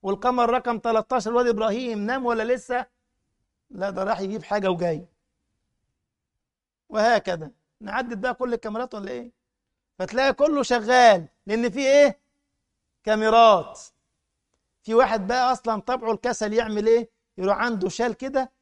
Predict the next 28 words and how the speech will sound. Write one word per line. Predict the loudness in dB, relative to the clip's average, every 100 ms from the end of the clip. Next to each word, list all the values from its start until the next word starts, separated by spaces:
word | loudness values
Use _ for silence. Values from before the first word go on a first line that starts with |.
| _ -4
يروح | -2 0
عند | -2 -4
الكاميرا | -6 -2 -2
بتاعته | 0 -2 -2 -2
ويروح | -4 -4 -8 -12 -12
مداريها، | -6 0 0 0 -4 -10 _ _ _ _ _ -8
ويروح | -4 -2
ماسك | -2 -4 -8
السيجارة. | -8 -2 -2 -2 -6
يا | -4
ابن | -2 -4
الإيه؟ | -2 4 6 6 2 _ -10
عشان | -6 -4
مش | -4 -2
شايفاه. | -2 2 4 6 4 0 _ _ -4
آه، | 0 2 0 -2 -4 -6 _ _ _ _ _ _ 0
تشويش. | 0 0 -6 -6 -14 -16 _ -4
يلاقي | 2 2
رئيس | 2 -2 -2
العمل | -2 0 -2 -2
جاله. | 0 0 -4 -14 _ _ _ _ _ _ _ _ _ _ _ _ _ _ _ _ _ _ _ -20
أنت | -18 -10
ليه | -6
عملت | -4 -6 -10 -16
في |
الكاميرا | -18 -18 -20 -20
كده؟ | _
تعال. | -20 -20